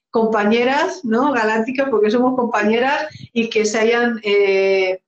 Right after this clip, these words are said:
posicionado en la misión. Y para mí es un honor, de verdad, cada vez que encuentro mujeres dispuestas a llevar a sus misiones, pase lo que pase, que te han movido de tu,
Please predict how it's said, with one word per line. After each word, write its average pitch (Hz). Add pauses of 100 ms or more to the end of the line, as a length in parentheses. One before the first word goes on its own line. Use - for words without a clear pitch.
posicionado 233
en 254
la 208
misión. 185
Y 196
para 196
mí 262
es 220
un 233
honor, 247
de 208
verdad, 214 (260)
cada 247
vez 254
que 262
encuentro 233
mujeres 226
dispuestas 214
a 202
llevar 208
a 240
sus 240
misiones, 208
pase 226
lo 240
que 208
pase, 214
que 196
te 214
han 226
movido 220
de 202
tu, 202